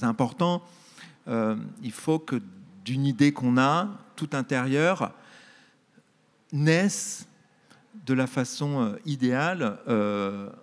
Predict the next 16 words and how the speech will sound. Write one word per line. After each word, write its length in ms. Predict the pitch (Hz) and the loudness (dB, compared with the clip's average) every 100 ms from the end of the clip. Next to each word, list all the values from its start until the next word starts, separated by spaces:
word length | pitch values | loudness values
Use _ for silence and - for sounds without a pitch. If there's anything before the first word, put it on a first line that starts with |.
| _ _ | _ _
un 120 | 139 | 0
livre, 380 | 151 190 113 87 - _ - - | 2 0 -2 -10 -14 _ -14 -8
et 60 | 117 | -8
qui 160 | - | -8
puisse 280 | - 165 - | -4 -2 2
avoir 640 | 147 143 175 185 208 - - | 2 6 6 6 4 -2 -6
sur 340 | - - 175 165 | -12 -8 -2 0
le 80 | 151 | 2
lecteur 680 | 139 - 175 190 175 135 - | 0 -2 0 0 0 -2 0
l'impact 840 | 131 139 - 185 196 - 135 117 | 2 2 2 2 2 -2 -6 -6
qu'on 240 | - 131 123 | -4 -4 2
rêve, 460 | 175 185 156 98 90 - | 4 2 2 -2 -4 -6
euh, 360 | 110 104 101 104 | -4 -4 -4 -8
qu'il 180 | - 127 | -12 -12
puisse 280 | 113 139 143 | -10 -4 0
avoir. 560 | 131 175 185 165 92 | 2 2 2 0 -4